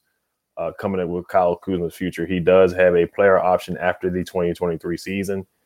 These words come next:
So the Wizards do, they have some decision making to make with Kyle Kuzma. Kyle Kuzma had a heck of a season. I'm gonna come out already and just say, I think he had an A plus grade for the,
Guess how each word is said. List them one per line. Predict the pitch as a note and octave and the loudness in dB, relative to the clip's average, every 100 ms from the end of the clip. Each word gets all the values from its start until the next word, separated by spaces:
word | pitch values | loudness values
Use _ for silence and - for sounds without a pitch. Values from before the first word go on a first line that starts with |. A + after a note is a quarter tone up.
| _ _ _ | _ _ _
So | - F#2+ | 2 4
the | |
Wizards | F#2 G#2+ G#2+ F#2 E2+ | 6 6 6 2 -2
do, | G2+ A2 A2 A2 D#2 G1+ | 4 6 6 6 2 -4
they | D#2 D#2+ F2+ | -4 0 2
have | G2 | 2
some | G2 F#2 | 2 -6
decision | F#2 G2+ F#2 F#2 | -4 -2 -2 -2
making | F2 E2+ E2+ E2 | -4 -4 -8 -6
to | - F2+ E2+ | -6 -4 -4
make | D2+ G2+ C3+ F#2 | -2 4 4 4
with | - - | -2 2
Kyle | F#2+ F2+ | 4 4
Kuzma. | F#2+ F#2 | 2 2
Kyle | C3+ A#2+ | 4 4
Kuzma | A2+ G2 | 4 0
had | F#2 F2+ | 2 0
a | |
heck | E2 F2 | 0 -4
of | - | -8
a | |
season. | - C2 - | -18 -18 -20
I'm | D#2+ F#2 | -14 -4
gonna | G2 F#2 | -2 -2
come | G2 F#2 | -2 0
out | F2 | 2
already | F2 F#2 F2+ E2+ | 2 2 0 -2
and | E2 | -6
just | E2+ - | -8 -4
say, | F2 F2 E2 _ _ _ _ _ - | -2 0 -4 _ _ _ _ _ 4
I | G2 | 4
think | G#2 G2 | 6 4
he | F#2+ | 6
had | F#2 F2+ | 6 6
an | F2+ | 6
A | F#2 | 4
plus | - F#2+ - | 4 4 4
grade | F#2 F#2 F2+ | 4 4 2
for | - F#2 F2+ F2 | 2 4 4 2
the, | F2+ | -2